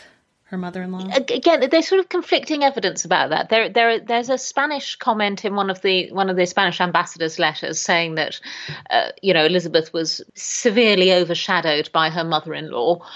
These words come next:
Speaker 2: and that, uh, Lady Margaret was, you know, dominated her, and that the Queen,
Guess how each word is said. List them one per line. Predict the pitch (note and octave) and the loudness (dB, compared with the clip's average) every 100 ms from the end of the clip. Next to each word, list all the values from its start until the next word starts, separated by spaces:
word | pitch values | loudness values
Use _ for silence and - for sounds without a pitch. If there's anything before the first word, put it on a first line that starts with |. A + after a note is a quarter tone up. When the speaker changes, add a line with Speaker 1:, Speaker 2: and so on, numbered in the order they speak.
| - - | -12 -2
Speaker 2:
and | F3 E3+ | 0 0
that, | - _ - | -2 _ -2
uh, | F3+ D#3+ E3 | 2 2 2
Lady | F#3 F3 | 0 2
Margaret | E3+ D#3+ D#3+ D#3+ E3+ | 2 2 2 0 0
was, | D#3+ - - | -2 -2 -8
you | F#3 D#3+ | -4 -2
know, | D#3 | 2
dominated | F3+ E3 D3+ D3 D3 E3+ | 2 2 0 -2 -4 -4
her, | D3+ | 0
and | D#3+ D3+ | 2 0
that | - | -2
the | - | -8
Queen, | - E3+ D#3+ E3 | -2 0 0 -4